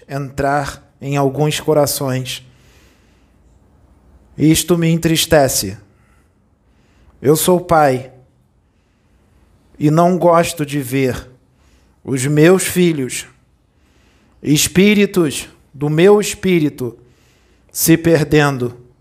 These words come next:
Aqueles que eu enviei para trazer luz a este mundo. Eu estou falando com alguns, não é com um.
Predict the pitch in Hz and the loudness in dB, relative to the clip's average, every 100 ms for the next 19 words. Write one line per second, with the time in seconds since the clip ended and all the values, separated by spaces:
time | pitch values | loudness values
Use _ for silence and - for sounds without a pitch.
0 | _ _ _ - 127 - 180 185 170 - | _ _ _ -14 -12 0 2 2 -2 -6
1 | 165 175 202 208 170 175 165 147 147 135 | -2 0 2 0 -2 0 2 2 0 -2
2 | 135 139 123 135 131 143 151 151 131 127 | -2 -2 -2 -2 -2 0 2 2 0 -4
3 | 135 - 147 143 143 127 113 - _ _ | -4 -6 -6 -4 -4 -6 -10 -14 _ _
4 | _ _ _ _ _ _ _ _ _ _ | _ _ _ _ _ _ _ _ _ _
5 | _ - 123 - 147 - 139 143 151 160 | _ -4 -4 0 -2 0 -2 0 -2 -4
6 | 170 170 170 131 131 123 107 - - _ | -2 0 -2 -2 -4 -4 -6 -12 -16 _
7 | - 131 135 160 - 175 147 131 | -10 -6 -4 -4 -4 -4 -4 -6